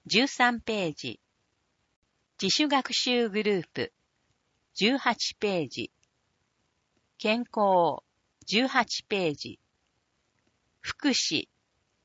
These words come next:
十九ページ。子育て教育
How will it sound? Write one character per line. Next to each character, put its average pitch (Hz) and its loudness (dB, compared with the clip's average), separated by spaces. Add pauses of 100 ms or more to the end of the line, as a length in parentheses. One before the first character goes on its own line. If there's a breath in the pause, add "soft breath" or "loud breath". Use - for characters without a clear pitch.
十 262 2
九 247 0
ペ 202 2
ー 151 0
ジ。 - -10 (1200)
子 190 -2
育 254 0
て - -4
教 190 -2
育 160 -6